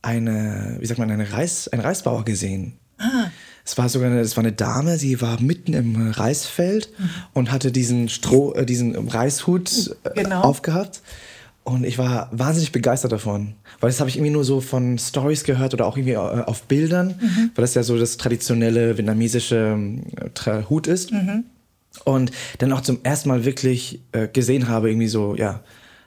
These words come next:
Speaker 1: da in real life, das fand ich, äh, total beeindruckend. Und dann auch in der Stadt, ähm, war es irgendwie eine krasse Bege-, äh, krasse, äh, Erfahrung, weil, ähm, die Vietnamesen, die haben sofort erkannt, dass ich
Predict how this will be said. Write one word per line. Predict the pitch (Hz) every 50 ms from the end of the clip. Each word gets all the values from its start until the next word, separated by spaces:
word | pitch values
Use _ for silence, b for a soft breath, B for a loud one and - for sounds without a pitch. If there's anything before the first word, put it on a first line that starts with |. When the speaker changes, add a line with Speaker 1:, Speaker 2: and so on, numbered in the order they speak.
| b b -
Speaker 1:
da | - 107 -
in | 107 104 104 104 110
real | - - 107 104 113 117 104
life, | 104 104 113 127 143 139 -
das | 117 - -
fand | - 117 120
ich, | 113 - -
äh, | - 110 107 107 107 104 104 - 127 - b b b b b b b b b b b _ -
total | - 127 - 127 120
beeindruckend. | 107 - 113 117 113 123 139 135 - 160 165 165 - - B B B B B B B B B B B
Und | - 131 127
dann | 127
auch | - 127 127
in | -
der | 131 120 110
Stadt, | - - - - 127 135 165 - - - - - - - - _ _ _ _ _ -
ähm, | 123 120 117 113 113 113 110 110 110 107 107 107 104 104 101 - - - - - _ _ _ _ _ B B B B B -
war | - 113 117 110 139 151
es | 156 -
irgendwie | - 156 151 156
eine | 147 143 139 135 131 - - - - - _ _ _ - - - - _ _ _ _ - - -
krasse | - - 180 185 - 190 147
Bege-, | 123 104 113 131 170 190 - -
äh, | 135 123 120 87 107 127
krasse, | - 165 156 - 160 139 135 - -
äh, | 127 120 120 117 117 117 113
Erfahrung, | - 117 117 - - 120 151 175 165 151 131 113
weil, | 117 117 113 113 113 110 B B B B B B B -
ähm, | 117 113 113 113 110 110 110 110 110 110 -
die | - 113 117 113
Vietnamesen, | 107 98 110 104 110 120 147 160 156 139 123
die | 117 120
haben | 117 113
sofort | 110 113 - 143
erkannt, | - - - - - 127 123
dass | 120 -
ich | 117 117 - - -